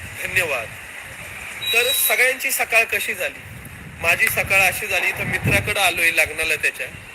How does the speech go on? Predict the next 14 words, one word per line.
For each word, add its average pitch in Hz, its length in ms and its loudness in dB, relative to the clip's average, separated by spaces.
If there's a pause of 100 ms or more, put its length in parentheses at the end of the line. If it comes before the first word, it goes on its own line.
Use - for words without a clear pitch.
(1700)
भांडे 202 320 6
आपट, 185 600 6 (1040)
पातिळा, 190 520 6
पातीला 190 460 0
आदळ, 175 560 0
एक 190 240 4
आंघोळीला 190 500 2
गेलंय. 180 520 6 (680)
हा, 175 180 -4 (180)
काय 190 260 2
सांगू, 151 440 -10
इथं 156 200 -8
एवढी 160 300 -4
गर्दी. 165 520 0